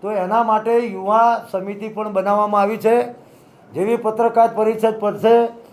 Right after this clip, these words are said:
અમે જિલ્લા વાઇઝ બેસવાના છીએ, માતાઓ જોડે બેસવાના છીએ, યુવાનો જોડે બેસવાના છીએ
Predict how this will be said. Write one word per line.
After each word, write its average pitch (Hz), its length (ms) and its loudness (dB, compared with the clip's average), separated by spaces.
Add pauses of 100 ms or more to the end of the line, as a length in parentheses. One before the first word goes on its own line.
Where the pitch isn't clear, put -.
(180)
અમે 180 200 -4
જિલ્લા 202 380 2
વાઇઝ 202 280 4
બેસવાના 190 520 0
છીએ, 214 260 0 (480)
માતાઓ 156 500 2
જોડે 208 240 0
બેસવાના 202 500 0
છીએ, 208 260 -2
યુવાનો 185 420 0
જોડે 196 240 -2
બેસવાના 196 480 0
છીએ 208 200 0